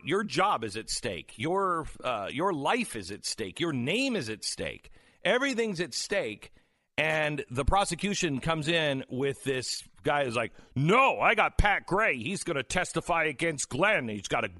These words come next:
big book deal coming out in a little while. Oh, they don't wanna hear from Pat.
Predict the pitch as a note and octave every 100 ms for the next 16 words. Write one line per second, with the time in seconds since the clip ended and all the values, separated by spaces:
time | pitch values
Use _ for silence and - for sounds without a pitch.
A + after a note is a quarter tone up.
0 | - D#3 F#2+ D#2+ G#2 - - C#3 A#2+ -
1 | C#3+ B2+ C3 C3 B2 C3 C3+ A#2 F3+ E3+
2 | A#2+ A#2 - - - A3 A3 E3+ G#3 G#3
3 | G3+ G3+ G3+ G3 G3 G3+ F3 F#3+ E3+ -
4 | A3+ C4 F#3